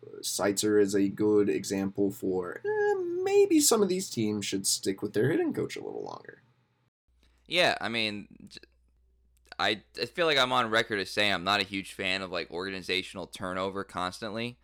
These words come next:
Speaker 2: and it's hard to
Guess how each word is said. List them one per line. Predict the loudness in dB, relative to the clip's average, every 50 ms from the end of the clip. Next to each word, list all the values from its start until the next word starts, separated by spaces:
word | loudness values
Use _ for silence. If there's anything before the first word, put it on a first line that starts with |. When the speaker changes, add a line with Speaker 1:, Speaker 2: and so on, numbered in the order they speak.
| _ _ _ _ _ _ _ -8 -4
Speaker 2:
and | -2 0 0 2 2 2 0 0 -2 -4 -6 -10 -12 -16 _ _ _ -4
it's | -4 -4 -2 -2
hard | 0 4 6 6 6 6 4 2 -2
to | -2 0 2 0 0 -2